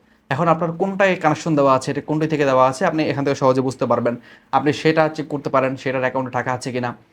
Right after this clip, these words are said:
আপনি সিম চালাচ্ছেন, সিমের নাম এখানে দেওয়া আছে রাউটিংয়ে, আপনি সেই সিমটি চেক করবেন যে সিমের কানেকশন ঠিক আছে কিনা। আপনি ধরেন কানেকশন দিয়েছিলেন, মনিটরে রাখেননি, সেটা বন্ধ হয়ে গিয়েছে,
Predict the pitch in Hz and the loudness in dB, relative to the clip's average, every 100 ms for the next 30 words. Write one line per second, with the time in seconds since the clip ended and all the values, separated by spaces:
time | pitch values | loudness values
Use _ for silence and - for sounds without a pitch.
0 | _ 180 170 175 - 202 185 113 107 120 | _ -8 -6 -6 -4 -2 0 0 0 -6
1 | 95 - 156 151 147 143 139 131 131 127 | -8 -2 2 4 2 2 2 4 4 4
2 | 123 113 123 156 196 - _ - 170 170 | 0 0 -2 -6 -8 -18 _ -4 -2 -4
3 | 165 170 156 156 147 147 139 135 135 123 | -4 -2 -4 -4 -6 -2 0 0 -4 -6
4 | 131 139 131 127 123 143 131 131 127 123 | -2 -2 0 -2 -2 -4 -4 -4 -4 -4
5 | 120 127 131 127 131 131 _ _ - 135 | -2 -2 0 2 2 -2 _ _ -2 -2
6 | 160 147 156 160 196 127 - 131 139 147 | 0 2 2 0 -2 -4 -4 0 2 4
7 | 147 165 180 233 262 - _ - 139 127 | 2 0 -2 -4 -6 -16 _ -4 0 2
8 | 131 123 113 110 101 - | 2 0 -2 -4 -6 -10